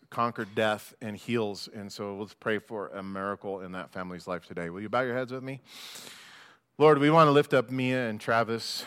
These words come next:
and Caden to you, and Lord, knowing that you are a God who has conquered death, you're a God who does miraculous work, supernatural things, God, that blow people's mind. And we pray and ask, Lord, that you would intervene now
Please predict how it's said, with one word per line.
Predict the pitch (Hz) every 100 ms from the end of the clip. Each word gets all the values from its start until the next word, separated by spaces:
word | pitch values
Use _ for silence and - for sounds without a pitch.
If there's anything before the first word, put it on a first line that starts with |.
| -
and | 123 101 101 104 120 131
Caden | - 131 120 117 113
to | 127
you, | 113 107 107 107 123 107
and | 104 104
Lord, | 107 113 107
knowing | 120 120 117 110
that | 110 104 123
you | 113 117
are | 110 107
a |
God | 95 110 110
who | 107 101
has | 104 101
conquered | - 117 117 113 101
death, | 117 101 -
you're | 117 117
a | 107
God | 123 117 117 117 110
who | 113
does | 110 110 110 107
miraculous | 110 104 104 110 117 104 101 - - - - -
work, | 123 135 135
supernatural | - 135 123 123 120 113 - 107
things, | - 120 113 92
God, | 110 107 107
that | 107 87
blow | 117
people's | 113 120 107 107 98
mind. | 104 101 98 101 -
And | 117 110 110
we | 110 127
pray | - 135 127
and | 113 107 110 -
ask, | 117 120 -
Lord, | 131 113
that | 113 120
you | 120
would | 131
intervene | 131 131 120 123 123
now | 120 113 104